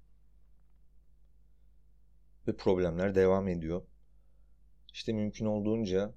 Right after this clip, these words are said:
her şeyi açık ve net bir şekilde kafada en azından tartışmak, konuşmak, bir üzerine düşünmek,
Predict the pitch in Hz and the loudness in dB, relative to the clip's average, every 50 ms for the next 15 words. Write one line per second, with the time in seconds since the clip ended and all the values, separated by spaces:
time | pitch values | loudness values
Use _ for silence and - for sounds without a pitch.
0 | - - 101 104 101 - - - 90 87 95 101 - - - - - - - - | -6 -2 -2 0 0 -2 -2 -2 -2 -2 -2 -4 -6 -12 -20 -20 -20 -20 -20 -20
1 | - - - - - - - - - - 101 95 - - - - 98 101 101 101 | -20 -20 -20 -20 -20 -20 -20 -20 -6 -4 -4 -2 -2 -6 -10 -6 -6 -2 -2 -2
2 | 101 101 - - - 95 85 - - 85 82 82 92 107 - - - - _ - | -4 -4 -10 -6 -6 -6 -6 -6 -8 -6 -2 0 -2 -2 -2 -8 -20 -20 _ -20
3 | - - - - - 101 95 - 104 98 98 107 107 107 98 92 85 85 85 85 | -20 -20 -20 -8 -6 -6 -2 2 2 4 4 4 4 4 2 0 -2 -4 -6 -8
4 | 82 82 87 - - - - - - - - - - - - - - - - - | -8 -10 -10 -14 -20 -20 -20 -20 -20 -20 -20 -20 -20 -20 -20 -20 -20 -20 -20 -20
5 | - - - - - - - - - - - - - - 101 98 98 - - - | -20 -20 -20 -20 -20 -20 -20 -20 -20 -20 -20 -20 -8 -4 -2 -2 -2 -2 -4 -6
6 | - 104 92 92 - - 98 92 92 - - - 90 87 - - 110 117 110 101 | -4 -4 -6 -6 -6 -8 -8 -6 -6 -8 -6 -6 -6 -6 -4 -4 -2 -2 0 -2
7 | 101 98 95 90 90 87 - - 87 87 87 92 95 - - - - | -2 -2 -2 -4 -4 -8 -8 -10 -8 -6 -6 -8 -8 -10 -18 -20 -20